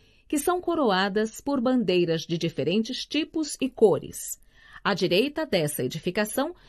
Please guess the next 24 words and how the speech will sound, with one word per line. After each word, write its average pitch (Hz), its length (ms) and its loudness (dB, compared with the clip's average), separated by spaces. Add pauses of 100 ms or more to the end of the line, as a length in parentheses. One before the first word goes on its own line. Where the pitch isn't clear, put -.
vemos 220 320 0
a 143 80 -2
capela 175 640 0
de 175 160 -4
Santa 294 580 -6
Catarina, 226 800 -2
junto 294 380 -4
ao 294 100 -2
sopé 226 560 -2
do 190 160 0
outeiro, 190 760 0 (180)
de 170 160 0
mesmo 220 380 4
nome. 151 440 2 (400)
No 147 140 -2
pavimento 180 480 0
superior, 208 580 0 (240)
vemos 214 300 2
uma 180 140 0
pequena 269 420 -2
torre 214 480 2
com 247 200 0
um 254 60 4
sino. 220 540 0